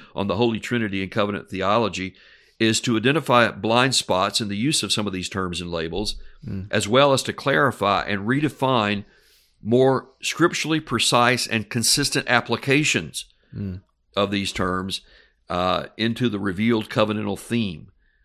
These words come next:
Speaker 1: And then in, in conclusion, we're gonna offer or present a reformulation of a covenant theological schema that is secured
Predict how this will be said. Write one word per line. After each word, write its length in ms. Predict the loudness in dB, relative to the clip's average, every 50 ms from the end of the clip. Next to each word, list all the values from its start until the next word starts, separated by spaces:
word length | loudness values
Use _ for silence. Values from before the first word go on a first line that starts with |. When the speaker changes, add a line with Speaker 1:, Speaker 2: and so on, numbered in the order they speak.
| _ _ _ _ _ _ _ _ _
Speaker 1:
And 220 | -6 -4 -4 0 2
then 380 | 4 4 4 4 4 2 0 -4 -6
in, 200 | -6 -6 -6 -4 -4
in 160 | -4 -4 -4
conclusion, 840 | -2 -4 -8 -6 -2 0 0 2 2 0 0 -2 -2 -4 -6 -8 -10 _ _ _ _ _ _ _ _ _
we're 100 | -4 -2 0
gonna 180 | 2 2 4
offer 540 | 4 6 6 6 6 4 0 -2 0 0 0
or 80 | -2 -4
present 580 | -4 -4 -4 -2 -2 0 0 0 0 -2 -2 -4
a 120 | -4 -4 -2
reformulation 1000 | 0 0 0 0 0 0 0 0 0 0 2 2 4 4 4 4 2 0 -2 -4 -10 _ _ _ _ _ _ _ _ _
of 180 | -4 0 0
a 200 | 0 0 -2 -4 -8 _ _ _ _ 2
covenant 400 | 4 6 6 6 4 0 -2 -2
theological 540 | -2 0 0 2 2 0 0 -2 -6 -6
schema 560 | -4 -4 -4 -2 0 0 0 0 -2 -4 -6 -8 -12 -20 _ _
that 120 | -2 0 0
is 120 | 2 2 2
secured 840 | 2 2 0 -2 -4 -4 0 4 6 6 6 6 4 0 -6 -12